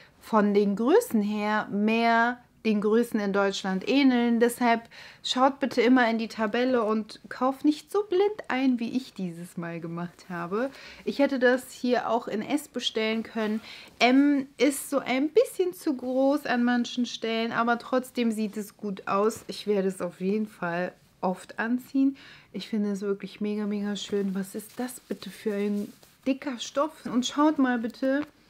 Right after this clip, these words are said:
wie schön kurvig das geschnitten ist. Also an der Taille eng und am Popo etwas breiter. Schaut mal, wie gezeichnet. Und dadurch sieht es halt so schön aus. Wenn ihr auch etwas kurviger seid, dann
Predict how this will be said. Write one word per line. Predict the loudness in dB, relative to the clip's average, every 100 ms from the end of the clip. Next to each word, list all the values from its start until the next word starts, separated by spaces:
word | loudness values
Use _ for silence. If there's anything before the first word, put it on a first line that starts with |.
| _ _
wie | -2 0
schön | 2 4 4 4
kurvig | 2 4 4 2 0
das | -4 -4 -8
geschnitten | -8 -6 -6 -6 -10
ist. | -6 -6 0
Also | 0 0
an | -2 -2
der | -4 -6
Taille | -6 -2 0 0 -2
eng | -2 0 0 0 _ _ _ _
und | -6 -4
am | -2 -2
Popo | 0 -4 -2 -2
etwas | -2 -4 -2 -2 -2 -8
breiter. | -8 -6 -4 -4 -6 -8 -8 -12 -14 _ -16
Schaut | -8 -6 -6
mal, | -6 -6
wie | -6
gezeichnet. | -8 -8 -10 -10 -12 -12 -12 -14 _ -20 -20 -6
Und | -2 0
dadurch | 2 2 4 0 0
sieht | 2 2
es | 2 0
halt | 0 0
so | -2 -6
schön | -4 -2 -4 -4
aus. | -4 -4 0
Wenn | 0
ihr | 0 0
auch | -4
etwas | -4 -2 -2 -4
kurviger | -4 -2 0 -2 -4 -6
seid, | -4 -4 -6 -12 -20 -20 -4
dann | 0 0 -2